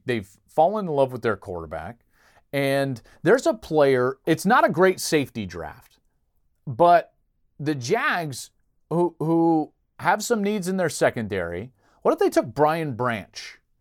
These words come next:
Brian Branch played, um, that versatile hybrid safety position, uh, that Minkah Fitzpatrick played at Alabama, and he did it really well,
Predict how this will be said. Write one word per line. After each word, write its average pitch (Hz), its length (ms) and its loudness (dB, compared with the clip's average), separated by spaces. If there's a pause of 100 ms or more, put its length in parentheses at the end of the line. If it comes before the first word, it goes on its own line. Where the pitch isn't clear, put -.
(220)
Brian 226 380 2
Branch 170 340 0
played, 151 520 0 (420)
um, 123 540 -2 (680)
that 143 200 0
versatile 180 720 -2
hybrid 180 600 -2
safety 185 480 -6
position, 175 720 -8 (440)
uh, 117 220 -2
that 117 160 -6
Minkah 160 320 -6
Fitzpatrick 139 600 -2
played 160 280 0
at 151 160 -2
Alabama, 156 540 -2
and 143 80 -8
he 123 80 -6
did 170 160 -2
it 254 80 -6
really 143 260 0
well, 92 400 -4